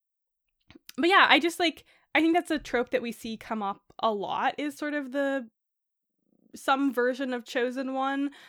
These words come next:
um, and I really like this sort of, like, reluctant king aspect of it here. Like, I would have been interested to see how that played out and, like, to see how Danny,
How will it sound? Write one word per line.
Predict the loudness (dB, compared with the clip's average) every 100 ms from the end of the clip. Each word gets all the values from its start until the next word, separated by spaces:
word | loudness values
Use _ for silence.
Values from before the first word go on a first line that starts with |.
| -8
um, | -4 -2 -2 -4 -8
and | -6 -6 -6 -6 -4 -4
I |
really | -2 -2
like | -2 -6 -10
this | -14
sort | -10 -10
of, | -10
like, | -12 -12
reluctant | -10 -8 -8 -10 -14 -14 -16
king | -12 -10 -10 -12 -10
aspect | -10 -10 -10 -8 -8 -6 -10
of | -8
it | -8 -10
here. | -10 -8
Like, | -6 -6
I |
would | -6
have | -6
been | -6 -6 -6 -8
interested | -10 -10 -10 -12
to | -12
see | -10
how | -6 -6
that | -6 -10
played | -12 -10
out | -8 -8 -8
and, | -10 -10
like, | -10 -10
to | -14
see | -16 -12
how | -8 -8
Danny, | -8 -10 -10 -12 -14